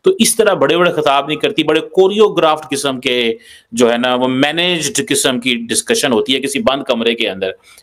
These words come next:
ऐसा क्या है, डरते हैं या कि लोग welcome नहीं करते इन्हें बाहर?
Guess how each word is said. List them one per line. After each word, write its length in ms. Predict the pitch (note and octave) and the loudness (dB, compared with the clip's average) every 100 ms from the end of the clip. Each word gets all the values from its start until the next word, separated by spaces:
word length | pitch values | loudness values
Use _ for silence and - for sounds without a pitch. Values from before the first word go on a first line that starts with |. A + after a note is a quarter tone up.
| - | -6
ऐसा 220 | G#3 A#3+ | -4 -2
क्या 240 | A#3 - A#3 | -2 -2 0
है, 220 | A3+ E3+ | 0 -2
डरते 300 | A#3 B3 A#3 | -2 0 2
हैं 220 | A#3+ C#4 | 2 2
या 240 | C#4 A#3 | 2 0
कि 340 | A3 A#3+ A#3 G#3+ - - | 0 0 0 0 -6 -2
लोग 260 | D#3 G3 E3 | 2 2 2
welcome 280 | E3 B3 B3+ | 2 2 0
नहीं 100 | C4 | 0
करते 260 | - - | -2 -2
इन्हें 200 | A2 A2 | -4 -2
बाहर? 180 | G2 F#2+ | -2 -2